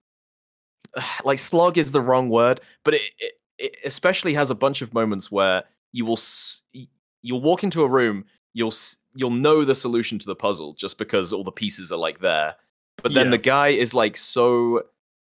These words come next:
Speaker 1: slow to lumber about and do his thing that you're just like, I t-, like, I, if I could just press a button and be like, "I, look, trust me,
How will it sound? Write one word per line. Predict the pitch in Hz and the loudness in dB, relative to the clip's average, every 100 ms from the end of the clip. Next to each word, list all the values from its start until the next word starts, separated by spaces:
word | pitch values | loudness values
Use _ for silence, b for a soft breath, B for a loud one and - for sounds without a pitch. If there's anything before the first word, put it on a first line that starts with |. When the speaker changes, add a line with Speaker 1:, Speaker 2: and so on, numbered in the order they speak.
| - | -10
Speaker 1:
slow | - - - 123 117 107 98 | -4 -4 0 2 4 2 0
to | - 95 - | -6 -10 -6
lumber | 107 104 101 101 | -2 0 0 0
about | 95 98 92 73 | 0 0 0 -2
and | 95 | -6
do | 98 | -8
his | 92 - | -8 -2
thing | 101 95 | -2 -2
that | 85 | -6
you're | 98 | -8
just | 98 - | -8 -6
like, | 95 87 _ _ _ _ | -6 -6 _ _ _ _
I | 76 | -20
t-, | - 82 - 120 | -16 -14 -12 -6
like, | 98 - | -6 -4
I, | 113 - | -8 -6
if | 139 139 | -4 -2
I | |
could | 127 - | -2 -6
just | - - | -10 -2
press | 151 143 | -2 0
a | |
button | 131 113 113 | 0 0 0
and | |
be | 110 | 0
like, | 107 104 - 123 - | 0 0 -4 -14 -4
"I, | 120 - - | -4 -4 -6
look, | 117 - | -6 -2
trust | - 113 | -2 -2
me, | 110 98 | -6 -10